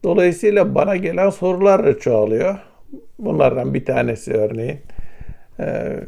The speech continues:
kırk yaşın biraz üzerinde bir arkadaş yazmış. Vizesi de çıktığı halde Kanada'ya gelip gelmeme konusunda ikirciklenmiş.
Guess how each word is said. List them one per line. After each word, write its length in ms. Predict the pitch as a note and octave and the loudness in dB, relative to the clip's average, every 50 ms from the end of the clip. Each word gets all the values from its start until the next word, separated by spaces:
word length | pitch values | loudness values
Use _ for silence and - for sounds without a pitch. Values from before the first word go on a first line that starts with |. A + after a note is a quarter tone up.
| - - - | -8 -8 -2
kırk 280 | - - - - - - | 2 4 4 4 4 2
yaşın 380 | B2+ A#2 - C3+ C3+ C3 B2 | 2 2 2 0 0 2 2
biraz 220 | B2+ B2+ B2 A#2+ A2+ | 2 2 2 0 0
üzerinde 380 | C3 B2+ B2 A#2+ A#2 A#2 A#2 | 0 0 2 2 2 2 2
bir 60 | B2 | 4
arkadaş 540 | A#2+ A2 G#2+ G#2 A#2 A2+ G#2+ G#2+ G#2 G2+ G2 | 4 4 4 2 0 0 0 0 -2 -2 0
yazmış. 540 | A2 G2+ G2+ - - - F#3 - - - - - - - - F4+ E4+ E4 C#4+ | -2 -2 -2 -2 -6 -6 -8 -8 -10 -12 -10 -10 -10 -10 -12 -14 -16 -10 -6
Vizesi 420 | - C#3 C3 C3+ C3 B2+ B2 C#3 - | -4 0 2 4 4 2 2 0 0
de 140 | - - - | 0 0 -2
çıktığı 280 | - - - F3+ F#3 | -4 -6 -2 0 0
halde 340 | E3 D#3+ F#3 - - C#3+ - | 0 0 0 0 -2 -2 -2
Kanada'ya 460 | - D3 D3+ D3+ D3 C#3 C#3 C3+ C3+ | -2 0 2 2 4 6 6 6 4
gelip 380 | C3+ C3 C3+ B2+ B2+ B2+ - - | 4 2 2 2 0 0 0 2
gelmeme 440 | C3 C3 B2+ B2 A#2+ A#2 A#2 A#2 A2 | 4 4 4 4 2 -2 -4 -6 -2
konusunda 680 | - D3+ C#3+ C3 B2+ A2 - - - - A#2+ B2 B2+ | 0 2 2 2 0 -6 -10 -12 -6 -4 -2 -2 -2
ikirciklenmiş. 1300 | - G3 C3+ - - D3+ C#3+ - - - - - - A#2+ A#2 A#2+ - - A#2+ G#2 - - - - - | -4 -8 -8 0 2 2 2 2 -2 -10 -8 -4 -4 -4 -2 -4 -6 -8 -10 -12 -12 -14 -16 -18 -20